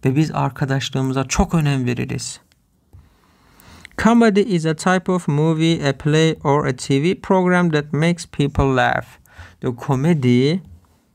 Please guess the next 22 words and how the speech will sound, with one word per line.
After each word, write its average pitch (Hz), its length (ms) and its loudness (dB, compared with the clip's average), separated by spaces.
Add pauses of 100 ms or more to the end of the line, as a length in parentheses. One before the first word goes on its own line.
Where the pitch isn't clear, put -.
(840)
makes 175 340 2
people 170 400 -2
laugh, 139 420 0
insanları 131 720 -2
güldüren, 120 840 0 (420)
laugh 127 300 0
gülmek 127 540 0
demek, 123 340 -2
güldürme-, 120 500 0
burada 127 380 0
güldürmek 123 640 2
oluyor. 139 220 -2
Make 135 280 -2
people 127 400 0
laugh, 120 240 0
insanları 123 540 -4
güldüren, 123 680 -2 (360)
gülmek, 120 460 0
kahkaha 120 440 0
atmak, 120 520 -4
laugh. 120 360 -4 (680)
İnsanlar, 139 560 2